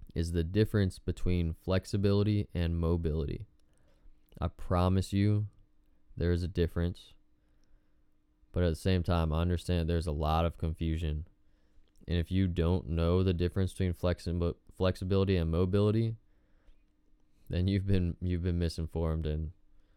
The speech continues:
I'm here to help out. So,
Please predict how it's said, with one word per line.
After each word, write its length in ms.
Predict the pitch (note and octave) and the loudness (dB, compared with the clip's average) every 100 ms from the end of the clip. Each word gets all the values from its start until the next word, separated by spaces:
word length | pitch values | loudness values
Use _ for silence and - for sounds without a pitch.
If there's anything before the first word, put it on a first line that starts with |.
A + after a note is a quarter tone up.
| _ _ _ _ _ _ _ _ - - _ _ - | _ _ _ _ _ _ _ _ -20 -20 _ _ -8
I'm 140 | E2 | -4
here 120 | F2 | -2
to 80 | E2 | 0
help 220 | E2+ E2+ | 0 -2
out. 280 | G2 G2 - - _ _ _ _ _ - - _ _ _ _ _ - _ - _ - | -4 -6 -8 -18 _ _ _ _ _ -20 -20 _ _ _ _ _ -20 _ -20 _ -12
So, 380 | - F#2+ E2 | 0 2 2